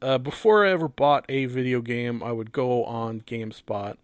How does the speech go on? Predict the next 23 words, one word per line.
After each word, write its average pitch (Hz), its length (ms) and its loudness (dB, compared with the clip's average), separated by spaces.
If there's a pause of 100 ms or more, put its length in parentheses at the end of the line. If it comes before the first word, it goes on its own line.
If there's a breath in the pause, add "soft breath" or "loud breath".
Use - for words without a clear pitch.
(480 soft breath)
uh, 113 300 -2
and 120 180 -2
then 117 300 -2
look 127 160 0
at 117 120 0
reviews 113 640 -2
and 113 160 -4
read 117 240 -2
reviews 107 560 -6
and 107 160 -10
see - 160 -4
what 120 160 -2
it 110 60 -4
was 110 100 -6
about, 107 440 -6 (180)
because 160 680 0
I 127 80 -4
like 120 220 -4
to 120 100 -4
be 113 240 -6
a 110 220 -6
conscientious, 117 1040 -8 (520 loud breath)
uh, 113 220 -4